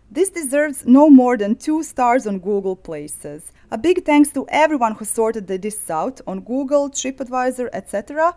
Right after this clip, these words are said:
and made it clear to the unsuspecting tourists that the lake is not red. Do yourself a favor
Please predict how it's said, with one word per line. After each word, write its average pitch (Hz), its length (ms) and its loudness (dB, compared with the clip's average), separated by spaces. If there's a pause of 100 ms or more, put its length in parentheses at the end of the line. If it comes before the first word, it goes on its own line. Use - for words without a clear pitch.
(120)
and 269 180 12
made 320 180 8
it 370 160 -4
clear 277 420 0
to 240 160 -10
the 220 160 -10
unsuspecting 262 800 -2
tourists 269 580 -8
that 214 260 0
the 214 140 4
lake 240 500 2
is 190 260 -10
not 240 600 6
red. 156 500 -10 (1160)
Do 269 100 -2
yourself 330 460 2
a 190 40 -18
favor 165 500 -8